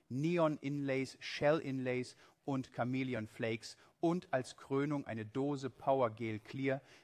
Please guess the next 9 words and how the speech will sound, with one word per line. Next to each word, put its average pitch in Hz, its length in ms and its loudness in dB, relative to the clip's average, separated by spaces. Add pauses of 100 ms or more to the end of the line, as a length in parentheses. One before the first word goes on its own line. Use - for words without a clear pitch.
(100)
Wenn 123 180 0
das 135 240 2
kein 117 240 -4
Preis 127 360 4
ist, - 280 -10 (300)
den 120 160 -2
Sie 110 180 -8
haben 135 360 4
möchten, 113 400 -6